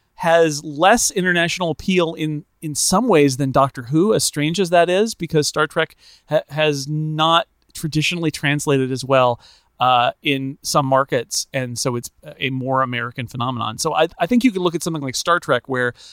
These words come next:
Paramount Plus realized the value of it and ha-, and has really put the money into it. And you could look at Doctor Who and say, like, Netflix is a great example. Netflix has failed to make anything even close to Doctor Who.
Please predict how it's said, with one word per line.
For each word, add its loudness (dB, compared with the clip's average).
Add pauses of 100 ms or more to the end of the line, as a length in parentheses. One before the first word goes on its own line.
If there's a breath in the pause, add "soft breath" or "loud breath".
Paramount 4
Plus 0
realized 0
the 0
value 2
of -4
it -8 (400 soft breath)
and 0 (100)
ha-, -10 (180)
and -4
has -4
really -8
put -2
the -8
money 0
into -4
it. -10 (380)
And 0
you 2
could -4
look 0
at -4
Doctor 0
Who 2
and 0
say, 2 (260 soft breath)
like, 0
Netflix -2
is -4
a -8
great -6
example. -8
Netflix -4
has 0
failed 0
to -2
make -2
anything -2
even -8
close 0
to -18
Doctor 0
Who. -6